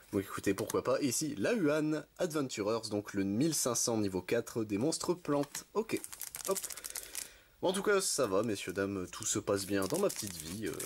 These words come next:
<laughs> tout est tranquille, tout est pépère, tout se passe merveilleusement bien dans le monde des bisounours. Hop, en tout cas, j'espère que du coup, pour vous, en ce moment, ça va quand même, euh, bah, bien. <laughs>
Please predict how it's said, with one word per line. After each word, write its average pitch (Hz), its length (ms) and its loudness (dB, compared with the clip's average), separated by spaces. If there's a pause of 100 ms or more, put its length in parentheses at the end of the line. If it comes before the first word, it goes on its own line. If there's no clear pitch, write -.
(160)
<laughs> - 280 -4
tout - 200 -2
est 131 60 0
tranquille, 110 380 0
tout - 220 -4
est 104 60 4
pépère, 95 400 2
tout - 160 -8
se - 140 0
passe 98 260 0
merveilleusement 98 500 2
bien 101 220 0
dans 107 120 -2
le 135 80 0
monde 127 200 2
des 113 120 2
bisounours. 104 600 0 (480)
Hop, 123 200 2
en 104 80 0
tout - 100 -8
cas, 104 100 4
j'espère 98 300 0
que 104 60 -4
du 101 120 -2
coup, - 120 -12
pour 92 200 0
vous, 101 180 0
en 90 80 2
ce - 160 -4
moment, 98 220 2
ça - 280 2
va 101 280 2
quand 101 140 0
même, 98 280 0 (400)
euh, 76 540 -8 (180)
bah, 82 120 -2
bien. - 200 -8 (260)
<laughs> - 80 -2